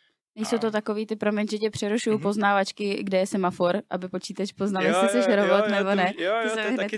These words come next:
Speaker 2: třeba do-,
Speaker 1: hnedka
Speaker 2: docela
Speaker 1: vybaví.
Speaker 2: dobrý. Jo, jo, jo.
Speaker 1: <laughs>
Speaker 2: Jo, a to přesně tohle sto-, a je to jakoby hrozně, je to hrozně hustý, protože, mm, já si pamatuju, že tohle sto-, přesně ty semafory a tyhle ty věci začaly už třeba před pěti, šesti rokama, to člověk
Speaker 1: Mhm.
Speaker 2: jakoby vídal a už jakoby o tom věděl.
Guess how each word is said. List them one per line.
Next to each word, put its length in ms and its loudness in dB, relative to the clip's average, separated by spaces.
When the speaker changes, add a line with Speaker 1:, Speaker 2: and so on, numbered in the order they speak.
Speaker 2:
třeba 100 -2
do-, 80 -2
Speaker 1:
hnedka 180 -6
Speaker 2:
docela 160 -4
Speaker 1:
vybaví. 280 -4
Speaker 2:
dobrý. 140 -4
Jo, 100 0
jo, 380 -4
jo. 60 -12
Speaker 1:
<laughs> 40 -20
Speaker 2:
Jo, 100 -12
a 80 -8
to 120 -16
přesně 280 -14
tohle 180 -12
sto-, 240 -16
a 160 -8
je 160 -20
to 100 -12
jakoby 220 -10
hrozně, 280 -12
je 60 -20
to 60 -8
hrozně 220 -8
hustý, 240 -20
protože, 540 -14
mm, 560 -20
já 60 -20
si 120 -10
pamatuju, 300 -14
že 100 -14
tohle 240 -14
sto-, 260 -12
přesně 280 -20
ty 140 -14
semafory 580 -10
a 40 -10
tyhle 140 -12
ty 100 -16
věci 220 -12
začaly 260 -14
už 40 -20
třeba 240 -14
před 220 -20
pěti, 320 -20
šesti 260 -12
rokama, 260 -12
to 100 -12
člověk 140 0
Speaker 1:
Mhm. 60 -6
Speaker 2:
jakoby 240 -8
vídal 460 -4
a 20 -10
už 240 -12
jakoby 300 -14
o 140 -16
tom 180 -16
věděl. 380 -8